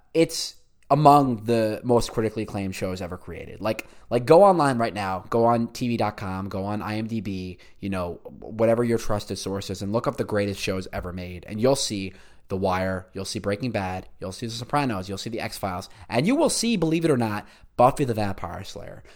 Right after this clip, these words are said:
This dumb, campy, one-dimensional, uncomplicated show that, believe it or not, is a hell of a lot better than it sounds. Um, so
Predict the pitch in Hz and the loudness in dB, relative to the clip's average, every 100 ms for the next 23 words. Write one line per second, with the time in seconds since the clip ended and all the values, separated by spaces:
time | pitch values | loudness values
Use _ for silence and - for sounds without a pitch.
0 | - - 117 95 101 135 151 151 139 - | -14 -6 -4 2 6 8 8 4 0 -2
1 | 139 131 131 113 120 123 117 113 120 107 | -2 -2 -4 -2 0 0 0 0 -2 -2
2 | 95 113 - 104 98 - 101 98 - 101 | -2 -4 -4 -4 -6 -6 -6 -4 -2 0
3 | 98 - - - 110 110 160 175 135 131 | -2 -4 -6 -2 0 2 2 4 4 4
4 | 131 - - - 110 98 95 - - - | 2 -4 -20 -12 -8 -8 -10 -16 -20 -20
5 | - - - - - - 190 139 113 95 | -16 -14 -14 -10 4 8 10 10 6 2
6 | 107 95 90 90 - 82 - 110 - - | -2 -4 -6 -10 -10 -12 -14 -18 -18 -20
7 | - - 101 95 90 85 - - - - | -14 -6 -4 -2 -2 -6 -14 -16 -2 6
8 | 143 135 127 - | 10 10 8 2